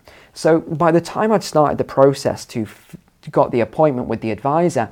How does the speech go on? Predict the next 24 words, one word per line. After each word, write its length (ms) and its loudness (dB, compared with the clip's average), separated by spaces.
it 80 0
was 100 4
around 420 4
about 320 4
three, 760 2
three 280 0
and 100 0
a 60 -4
half 300 -2
weeks, 260 -10
something 260 -6
like 200 -6
that. 200 -6
Then 400 4
they 140 4
said, 380 -4
"Okay, 260 0
it's 100 -4
gonna 160 0
take 380 -2
up 140 -2
to 100 -4
six 460 -4
weeks 480 -6